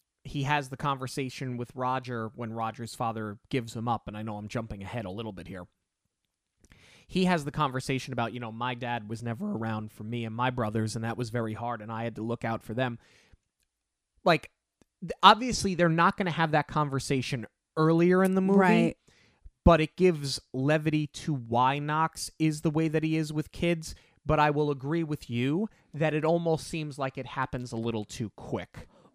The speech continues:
Speaker 2: Right, because he is developing this relationship with Roger and J P. Obviously, he cares enough that he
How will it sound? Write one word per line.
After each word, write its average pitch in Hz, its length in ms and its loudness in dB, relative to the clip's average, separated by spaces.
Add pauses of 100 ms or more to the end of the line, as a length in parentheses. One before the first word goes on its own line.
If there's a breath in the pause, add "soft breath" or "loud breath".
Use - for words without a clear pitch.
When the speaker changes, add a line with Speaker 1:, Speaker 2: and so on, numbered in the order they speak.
(240)
Speaker 2:
Right, 196 400 2
because 220 380 6
he 240 160 2
is 254 320 0
developing 226 580 4
this 208 200 0
relationship 196 520 2
with 190 160 0
Roger 185 280 4
and 180 100 2
J 180 140 2
P. 175 240 0
Obviously, 196 460 4
he 190 120 0
cares 190 380 0
enough 180 320 4
that 170 320 4 (760)
he 180 680 2